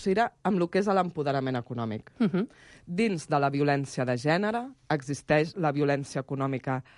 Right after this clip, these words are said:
Speaker 1: Aquesta violència gairebé no surt mai a la llum. Per què? Perquè és molt difícil de demostrar, i ara ja fins i tot des d'un punt de vista legislatiu, com a advocat, com
Speaker 2: Mhm.
Speaker 1: demostrem això quan arribem a judici,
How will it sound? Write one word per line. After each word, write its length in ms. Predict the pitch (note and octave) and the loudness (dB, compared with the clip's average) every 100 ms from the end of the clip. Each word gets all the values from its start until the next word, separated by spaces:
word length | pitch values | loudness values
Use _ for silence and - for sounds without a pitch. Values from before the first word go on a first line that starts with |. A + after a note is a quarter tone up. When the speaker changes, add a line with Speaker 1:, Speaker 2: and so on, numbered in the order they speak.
| - | -12
Speaker 1:
Aquesta 420 | - E3+ A#3+ - A#3 | -4 -2 -2 -2 0
violència 800 | G3 D#3 D3 D#3+ - A3+ A#3 C#4+ _ _ | 2 2 2 0 -4 -4 -4 -6 _ _
gairebé 460 | F3 F3+ E3+ E3 F#3+ | 0 2 4 4 2
no 220 | G3 G#3 | 2 0
surt 320 | G#3+ - D3+ | -2 -4 -6
mai 200 | D3 C#3 | -2 0
a 40 | C3 | 2
la 120 | B2+ | 2
llum. 320 | C#3 D#3 C3 - - - | 2 2 0 -8 -10 -2
Per 160 | F3+ | 0
què? 240 | F3+ D#3 - | 2 -2 0
Perquè 240 | F3 F3 | -2 0
és 100 | A3+ | 0
molt 220 | A3+ A#3 F#3+ | 2 0 0
difícil 480 | F3+ - B3+ - | -4 -2 -2 -2
de 120 | F#3 D#3 | 0 0
demostrar, 600 | D3 C#3 - C#3 B2 F2 | 2 0 -2 0 2 2
i 80 | |
ara 160 | D3 D#3+ | 2 2
ja 140 | D#3+ | 2
fins 180 | E3 G3 | 0 -2
i 40 | E3 | 0
tot 160 | E3 | -2
des 100 | E3+ D#3+ | -2 -2
d'un 140 | E3+ | -2
punt 160 | F3 F3+ | -2 -2
de 80 | |
vista 280 | D#3+ E3 F3 | -2 0 2
legislatiu, 800 | E3+ D#3 D3 C3+ C#3 C3 G#3 D3+ C3 - - | 2 2 -2 -4 -2 0 0 0 -2 -16 -6
com 160 | F3 | 0
a 60 | D#3 | 0
advocat, 440 | D3+ D3+ F3 D3 - _ - - | 0 -2 2 0 -2 _ -20 -12
com 220 | G3+ G3+ G#3 | 2 2 4
Speaker 2:
Mhm. 80 | |
Speaker 1:
demostrem 520 | F#3+ E3 D3+ - E3+ F3 | 0 0 -2 -2 0 0
això 420 | D#3 - D3 D3+ - - - | -2 -2 0 0 -4 -20 -2
quan 260 | F3+ F3+ | 2 2
arribem 380 | E3 D#3 D3 D3 | 2 -2 0 2
a 60 | C#3 | 0
judici, 520 | C#3 C#3+ D#3+ - C#3 | -2 0 -2 0 -4